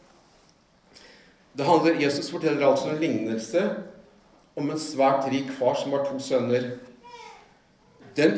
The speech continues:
yngste ber om å få sin del av arven. Så reiser han utenlands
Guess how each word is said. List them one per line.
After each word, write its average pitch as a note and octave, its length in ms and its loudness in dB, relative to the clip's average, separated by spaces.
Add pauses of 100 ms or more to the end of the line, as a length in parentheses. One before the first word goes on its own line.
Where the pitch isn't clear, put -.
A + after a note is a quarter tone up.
yngste F3+ 480 2
ber C3 320 6
om G#3 220 4 (420)
å D#3 140 0
få D#3+ 100 0
sin C#3+ 240 -2
del C3 220 6
av A#2+ 160 8
arven. C3+ 320 2 (1400)
Så - 320 2
reiser E3 400 6
han F3 180 0
utenlands D3 680 0